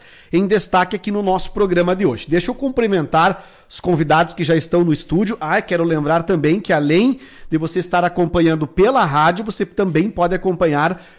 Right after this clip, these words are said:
pelo Facebook e pelo YouTube também, Bernardo. Isso aí, pelas duas formas. Nós estamos, então, em áudio e vídeo hoje pra você. Deixa eu cumprimentar o prefeito Joel Isidoro Cristianetti. Prefeito Juca, seja muito bem-vindo mais uma vez, prefeito. Bom dia.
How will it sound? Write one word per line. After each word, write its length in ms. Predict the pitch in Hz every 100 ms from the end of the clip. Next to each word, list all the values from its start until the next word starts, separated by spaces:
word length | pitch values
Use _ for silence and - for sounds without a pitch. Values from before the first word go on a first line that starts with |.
| -
pelo 280 | 196 226 262
Facebook 680 | 220 208 - 160 254 - 285
e 60 | 214
pelo 320 | 180 214 214
YouTube 300 | 196 226 262
também, 520 | - 196 285 440 403 302
Bernardo. 440 | 233 196 131 127
Isso 180 | 165 311
aí, 220 | 302 131 - - -
pelas 280 | 180 175
duas 360 | 123 262 330 330
formas. 400 | 190 165 135 131
Nós 140 | 160
estamos, 340 | 160 - 202 202
então, 380 | 208 196 214 220
em 180 | 196
áudio 320 | 196 233 185 202
e 40 |
vídeo 360 | 170 202 175 175
hoje 160 | 165
pra 160 | 165 165
você. 380 | 160 - 98 - - - -
Deixa 200 | 190 226
eu 40 |
cumprimentar 560 | 240 233 226 208 190 208
o 60 | 208
prefeito 400 | 202 202 202 170
Joel 260 | 190 190
Isidoro 400 | 185 175 165 175
Cristianetti. 580 | 165 170 - 139 196 208
Prefeito 400 | - 165 185 170
Juca, 460 | 127 240 254 247 208 - - -
seja 280 | 196 190
muito 240 | 190 208 196
bem-vindo 440 | 196 185 165 185
mais 240 | 175 175 160
uma 120 | 151
vez, 200 | 185 190
prefeito. 360 | 156 156 139
Bom 160 | 131 151
dia. 380 | 123 175 208